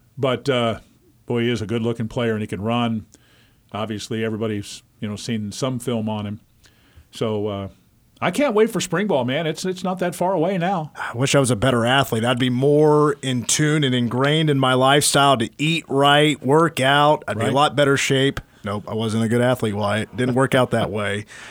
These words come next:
Speaker 2: I enjoy chicken, but it's mostly on with, uh, in between two pieces of bread with some
Speaker 1: Right.
Speaker 2: mayo and some
Speaker 1: Sure.
Speaker 2: other junk on it.
Speaker 1: Right.
Speaker 2: Um, and the rice, it just doesn't,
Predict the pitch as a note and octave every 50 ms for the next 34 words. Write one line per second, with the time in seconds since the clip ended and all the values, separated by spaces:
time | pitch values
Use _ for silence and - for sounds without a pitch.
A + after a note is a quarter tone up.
0 | - - - B2 C3 C#3 B2+ A2 C#3+ C#3 B2 - - D#3+ D3+ - C3+ A#2+ A#2 A#2+
1 | B2 A#2+ - C3+ C#3 C3 - - C3+ C3 B2+ B2 B2+ C3 C3 G#2+ B2 B2+ B2 A#2+
2 | - C3+ B2+ B2 G#2+ A2 B2+ C#3 A#2 - C#3 C3+ C3 B2+ A#2+ A2 - - D#3 -
3 | - C#3+ D3 C3 C3 A#2+ A2 A#2+ G2 A#2+ C3 C#3+ D3 D3+ C#3 B2+ B2 A2+ - A#2+
4 | A#2 B2 C3+ C#3+ D3 D3+ D3+ D3+ D3 D3+ C#3 B2 A#2+ G#2 - A#2+ A#2 B2 B2+ B2
5 | C3+ B2 - - _ - C3+ B2+ G2 F#2+ G2 B2+ A#2+ A#2+ G#2+ - A2+ G#2+ G#2 G#2
6 | G2+ G#2 - - - - G2+ G#2 A2+ A#2 - - - - - _ - A2+ A#2+ B2+
7 | B2+ B2+ B2 A#2+ A#2 G#2+ G#2 - - _ _ _ _ _ _ - A#2 A#2 A2+ B2
8 | C3+ D3+ C3+ C3 - C#3 A#2 C3 C#3+ - C#3+ D3 C#3 B2 D3 C3+ A2+